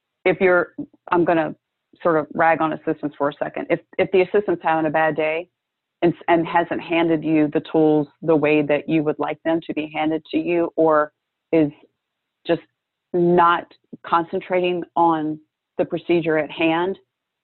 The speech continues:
then that's an attitude issue. It's not a mindset issue. So, but those are the types of things, sort of weaving back to what we've been talking about, that needs to be addressed, because you really shouldn't have any surprises. And if you're coaching your team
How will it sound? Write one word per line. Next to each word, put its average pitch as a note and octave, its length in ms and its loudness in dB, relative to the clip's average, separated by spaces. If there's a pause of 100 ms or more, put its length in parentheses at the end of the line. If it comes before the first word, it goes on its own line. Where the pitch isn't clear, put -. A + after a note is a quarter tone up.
(100)
then F#3 120 4
that's G3+ 260 0
an F#3+ 180 -2
attitude F3 520 -2
issue. D#3 300 -4
It's - 160 -8
not E3 140 2
a D#3+ 40 0
mindset D#3 480 -2
issue. - 300 -10 (800)
So, E3 400 4 (220)
but F#3+ 160 0
those G#3 280 2
are D4+ 40 -2
the B3+ 160 0
types E3 260 -6
of D#3+ 140 -8
things, D#3 320 0 (100)
sort D#3 140 0
of D3+ 100 -4 (260)
weaving D#3+ 460 2
back D#3 280 -2
to D#3+ 100 -2
what D#3 180 0
we've D#3 160 0
been C#3+ 120 -2
talking F3+ 400 -2
about, D3+ 300 -2 (360)
that A#3 120 4
needs B3 280 2
to F3 80 -2
be E3 160 2
addressed, D#3 400 -2 (520)
because F#3+ 360 2 (420)
you G3+ 380 0
really E4 300 2
shouldn't G3+ 220 -4
have F3+ 200 -4
any E3 260 0
surprises. F#3 640 0
And F#3 140 4
if F3+ 120 2
you're E3+ 120 0
coaching B3 440 -2
your E3+ 140 0
team E3 480 -2